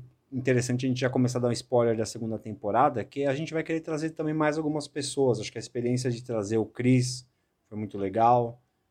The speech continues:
o próprio... No do Gastão não foi exatamente pro podcast, a gente só reprisou, né, um conteúdo, mas o do Rodrigo também, do Dead Fish, foi muito legal trazê-lo. Então, em algum momento, com certeza, o Zozzi vai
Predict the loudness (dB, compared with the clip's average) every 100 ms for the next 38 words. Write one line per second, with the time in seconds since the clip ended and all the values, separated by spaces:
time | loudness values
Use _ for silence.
0 | _ -8 -8 -2 0 0 0 0 0 0
1 | -6 _ _ _ _ _ _ -2 2 6
2 | 4 4 0 2 0 0 0 0 -2 -4
3 | -6 -8 -4 0 -2 -2 -6 -4 -6 -4
4 | 2 4 4 0 -2 0 6 6 6 2
5 | -2 -4 2 4 4 0 -2 0 2 2
6 | 2 2 2 -4 -6 -6 -2 -4 -4 -10
7 | -10 -8 -8 -4 -2 2 2 0 -4 -4
8 | 2 4 2 0 -10 _ _ _ _ _
9 | _ -4 2 2 0 -2 2 4 4 6
10 | 6 4 0 -4 -2 -2 -2 -2 4 6
11 | 6 4 2 2 -2